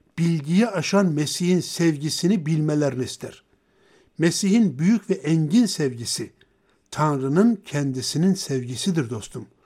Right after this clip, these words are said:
Buradan yola çıkarak ölçülmezi ölçmeye ve bilgiyi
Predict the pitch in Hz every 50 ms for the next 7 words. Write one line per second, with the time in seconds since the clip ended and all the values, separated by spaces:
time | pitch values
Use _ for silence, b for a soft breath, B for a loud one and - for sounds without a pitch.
0 | _ _ _ _ - 139 165 185 190 185 202 214 208 185 143 147 151 170 185 170
1 | - - - - 262 247 208 143 - b b b b b b b b - 160 165
2 | 170 170 - - - 196 196 180 170 175 170 165 139 156 220 226 180 127 - -
3 | 147 165 170 165 165 - - 165 160 156 165 196 226 220 196 160 127 - 170 170
4 | 165 156 139 131 151 170 175 202 247 254 202 -